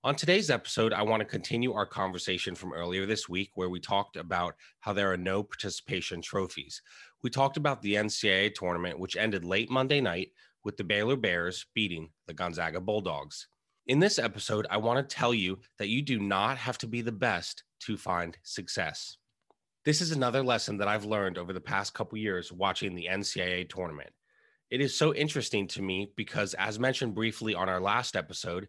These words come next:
it's called March Madness for a reason. And what is so awesome about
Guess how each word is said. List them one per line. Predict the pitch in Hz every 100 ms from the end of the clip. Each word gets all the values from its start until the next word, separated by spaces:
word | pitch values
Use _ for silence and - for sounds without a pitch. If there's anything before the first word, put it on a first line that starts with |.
| -
it's | - -
called | - 131 120
March | 107 117 - -
Madness | - 87 85 104 104
for | - 87
a | 95
reason. | 127 131 90 78 - - 104
And | 120
what | 131
is | 127
so | - 147 139
awesome | - 123 113 - 104
about | 90 92